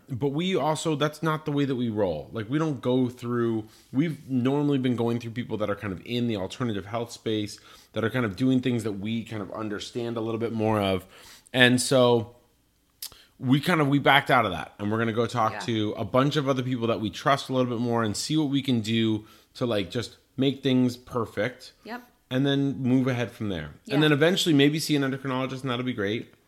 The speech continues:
Speaker 2: Sure.
Speaker 1: But,
Speaker 2: Well,
Speaker 1: yeah.
Speaker 2: the interesting thing is we made the appointment. I thought it was gonna be, you know, a month out to see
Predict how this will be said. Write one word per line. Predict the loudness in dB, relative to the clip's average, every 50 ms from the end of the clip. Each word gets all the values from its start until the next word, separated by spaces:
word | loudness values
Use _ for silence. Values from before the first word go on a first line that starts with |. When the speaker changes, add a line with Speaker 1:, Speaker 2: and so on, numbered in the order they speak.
| _ _
Speaker 2:
Sure. | -6 0 2 4 4 4 4 2 0 -6 -6
Speaker 1:
But, | -6 -4 -4 -6 -6 -12 -16 -16 -4 6
Speaker 2:
Well, | 12 12 12 12 12 12
Speaker 1:
yeah. | 12
Speaker 2:
the | 12 10 10
interesting | 10 8 6 4 4 4 4 4 6
thing | 6 6 6 8 8 6
is | 6 4 4 0
we | 0 2 2
made | 4 4 6 6 6 6 4 4
the | 4 4
appointment. | 4 4 2 2 2 4 4 6 4 4 6 8
I | 8 8 8
thought | 8 10 10 12 12 12 10 8
it | 4 4
was | 4 4 2 2
gonna | 2 2 2 2
be, | 2 4 4 4 4 4 2 0 -2 4
you | 6 6 8
know, | 8 6 4 4
a | 4 6
month | 8 10 10 10 10 8 4 2
out | 4 4 2 2 0 -4 -12 _ -10
to | -6 -4
see | -4 -2 -2 -2 -2 -2 -2 -2 0 0 0 0 -2 -2 -6 -10